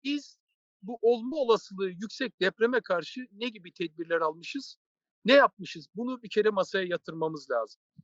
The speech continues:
Eee, deprem olmadan önce yapılması gerekenler, deprem olduktan sonra yapılması gerekenler konusunda, eee, maalesef sınıfta kaldığımızı üzülerek gözlemledik, tecrübeyle gözlemledik, ağır bedeller ödeyerek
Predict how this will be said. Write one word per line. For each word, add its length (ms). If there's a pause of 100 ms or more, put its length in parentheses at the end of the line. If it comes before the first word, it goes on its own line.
(240)
Eee, 300
deprem 460
olmadan 460
önce 220
yapılması 500
gerekenler, 640
deprem 340
olduktan 420
sonra 260
yapılması 520
gerekenler 520 (120)
konusunda, 560 (680)
eee, 200
maalesef 580 (160)
sınıfta 540
kaldığımızı 600 (100)
üzülerek 480 (220)
gözlemledik, 600
tecrübeyle 580
gözlemledik, 680
ağır 300
bedeller 380
ödeyerek 420